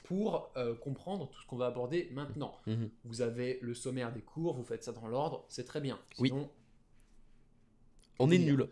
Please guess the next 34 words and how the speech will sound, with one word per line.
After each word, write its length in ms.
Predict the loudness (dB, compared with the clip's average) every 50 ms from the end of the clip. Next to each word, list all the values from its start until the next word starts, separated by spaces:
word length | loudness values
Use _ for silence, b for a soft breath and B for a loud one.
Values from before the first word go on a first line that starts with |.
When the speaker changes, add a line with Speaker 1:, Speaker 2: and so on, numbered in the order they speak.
| -6
Speaker 2:
Sinon, 220 | -2 4 6 8 10
on 80 | 10
est 60 | 10 10
nul. 320 | 10 10 12 12 10 10 8 4 -4 -18 -20 -4 4
On 80 | 6 8
est 60 | 10
caca. 220 | 10 10 10 12 12
Speaker 1:
Lorsque 280 | 12 12 10 8 4 0
l'on 140 | 0 2 2
va 120 | 2 2
écrire 560 | 2 0 -2 -2 0 0 0 0 0 -2 -4 -8 -14 -16 -6 0
en 140 | 0 2 2
japonais 600 | 2 2 0 0 -2 -2 -2 -2 -2 -4 -8 -14 -20 -20 -20 -20 -20 -20 -20 _ _ _ -6
un 220 | -2 -2 0 0
nom 220 | -2 -2 -2 -4 -6
propre 420 | -4 -2 0 0 0 -2 -8 -8 -4 -2
étranger, 560 | -2 -2 0 -2 -2 -2 -2 -4 -6 -8 -12 _ -20 _ -20 -20 -20 -20 -20 -20 -20 -20 -20 -20 -20 -20 _ -20 -20 -20 -20 -20 -20 _ _ _ -20 -12
qui 240 | -4 -2 0 0 0
généralement 440 | 0 0 0 0 0 0 0 0 -2
s'écrit 560 | -2 -4 -4 -4 -4 -2 -2 -2 -2 -4 -8 -16 _ _ _ _ -16
prénom 360 | -6 -2 0 0 2 2 0
plus 360 | -2 -4 -8 -10 -10 -8 -6 -4
nom, 220 | -4 -4 -4 -6 -10 -16 -20 -20 -20 -20 -20 -20 -20 -20 -20 _ _ _ -6
Speaker 2:
Eh 100 | -6 -4
oui. 200 | -2 -4 -4 -6 -6 -6
Speaker 1:
on 160 | -4 -2 0
va 180 | 2 2 2 2
mettre 500 | 2 2 0 0 -2 -6 -12 -16 -18 -12 _
entre 300 | -8 -8 -6 -2 0 0
le 120 | 0 0 -2
prénom 420 | -4 -2 0 2 2 2 0 0
et 80 | 0 0
le 100 | 0 0
nom 320 | 0 0 0 -2 -2 -4